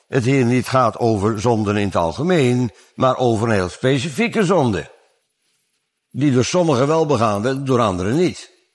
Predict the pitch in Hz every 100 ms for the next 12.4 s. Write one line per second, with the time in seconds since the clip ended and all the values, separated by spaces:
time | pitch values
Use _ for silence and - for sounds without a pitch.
0 | _ _ _ _ _ _ _ _ _ _
1 | _ _ _ - 135 127 104 127 151 135
2 | 131 101 107 90 92 - 175 180 113 98
3 | 92 120 110 160 127 120 127 175 165 123
4 | 127 107 101 123 127 113 117 - 120 101
5 | 117 233 190 147 151 135 120 113 107 90
6 | 82 82 76 110 151 120 98 92 92 120
7 | 120 98 117 220 214 165 131 113 110 101
8 | - - - _ - 104 170 185 170 151
9 | 147 139 139 107 127 120 110 123 127 170
10 | 135 80 - _ _ _ _ _ _ _
11 | _ _ _ _ _ _ _ - 147 143
12 | 131 120 -